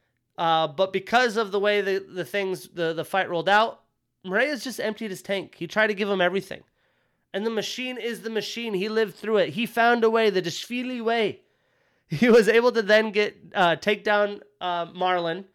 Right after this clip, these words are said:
tire him out going into the second. And at the start of the second, sure as shit, took him down.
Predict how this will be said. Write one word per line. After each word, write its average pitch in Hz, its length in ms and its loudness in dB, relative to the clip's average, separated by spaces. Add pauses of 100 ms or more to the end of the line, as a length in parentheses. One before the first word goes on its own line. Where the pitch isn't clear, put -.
(300)
tire 185 280 6
him 220 120 6
out 202 200 6
going 190 220 6
into 208 120 -2
the 208 100 -6
second. 151 420 -8 (540)
And 156 80 -8
at 156 100 -6
the 156 80 -8
start 190 240 4
of 196 60 4
the 185 80 2
second, 175 420 0
sure 190 280 0
as 185 60 -2
shit, 190 280 -6
took 185 180 -2
him 190 140 -6
down. 156 380 2